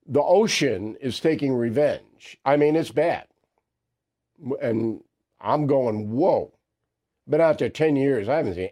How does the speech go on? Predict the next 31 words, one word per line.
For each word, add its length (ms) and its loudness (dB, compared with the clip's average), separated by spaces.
anything 460 -4
like 160 -20
this. 380 -20
So 340 4
I 120 6
don't 160 4
know 260 6
what's 300 2
gonna 180 -2
happen 320 -4
out 220 -20
there. 240 -20
Now, 440 2
my 180 2
house 360 2
isn't 360 -2
in 320 -2
peril. 640 -2
It's 140 -8
on 140 -2
a 60 -6
big 300 -6
hill. 480 -4
But 500 2
all 360 4
other 200 2
stuff 400 -2
around 260 0
the 80 -2
beach 600 -2
is. 480 -2